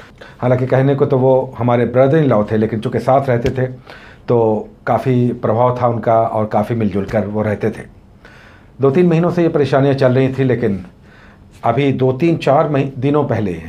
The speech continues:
ये मामला काफ़ी, अ, serious हो गया और खबरें मिलने लगी थी कि मामला अब ज़्यादा गंभीर होगा। और कल इसका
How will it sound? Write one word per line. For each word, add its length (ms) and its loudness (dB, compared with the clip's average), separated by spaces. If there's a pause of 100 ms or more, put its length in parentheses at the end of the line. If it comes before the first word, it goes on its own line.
ये 180 -2
मामला 380 2
काफ़ी, 460 -2 (240)
अ, 60 -4
serious 380 -4
हो 100 -2
गया 280 -4 (540)
और 200 2 (160)
खबरें 220 4
मिलने 240 0
लगी 240 0
थी 200 -2
कि 180 0
मामला 380 0
अब 240 -2
ज़्यादा 240 0
गंभीर 340 -6
होगा। 300 -10 (600)
और 100 -2
कल 360 2 (560)
इसका 320 0